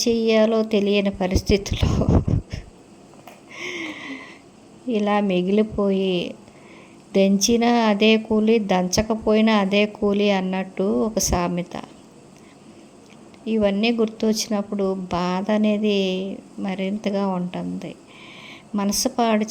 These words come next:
చేసుకుని ఇలాంటి వీడియోలు చేసి మనసు పాడు చేసుకునే కంటే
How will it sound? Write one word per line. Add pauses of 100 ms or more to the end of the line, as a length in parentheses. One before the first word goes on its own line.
చేసుకుని
ఇలాంటి
వీడియోలు
చేసి
మనసు
పాడు
చేసుకునే
కంటే